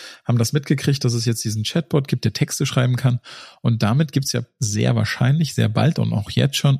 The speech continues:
unheimlich viel mehr Texte im Internet über alle möglichen Themen. Und irgendjemand muss das anfangen zu filtern in relevant für mich und nicht relevant, weil ich werd's nicht schaffen. Und das können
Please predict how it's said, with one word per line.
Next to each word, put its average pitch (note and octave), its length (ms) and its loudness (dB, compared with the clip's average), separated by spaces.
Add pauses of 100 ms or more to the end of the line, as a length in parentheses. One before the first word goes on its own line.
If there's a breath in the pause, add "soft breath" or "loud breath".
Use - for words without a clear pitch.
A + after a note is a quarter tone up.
(140)
unheimlich D#3 720 0
viel - 460 0
mehr D3 260 2 (140)
Texte - 320 0
im A#2 100 2
Internet A#2+ 380 2
über B2 340 2
alle D#3 220 2
möglichen A#2 440 2
Themen. B2+ 440 0 (320 soft breath)
Und B2+ 580 2 (440)
irgendjemand E3 840 2
muss C3 300 2
das C#3 200 0
anfangen C#3 420 2
zu B2+ 120 -2
filtern D3 380 2
in C3 120 2
relevant B2+ 400 2
für C3 140 0
mich B2 140 2
und A#2+ 60 4
nicht B2 200 2
relevant, G#2 320 2
weil - 120 -2
ich C3+ 140 0
werd's B2 180 0
nicht A2+ 140 0
schaffen. - 300 -6 (680)
Und A2 300 0
das - 300 -4 (260)
können C3+ 220 2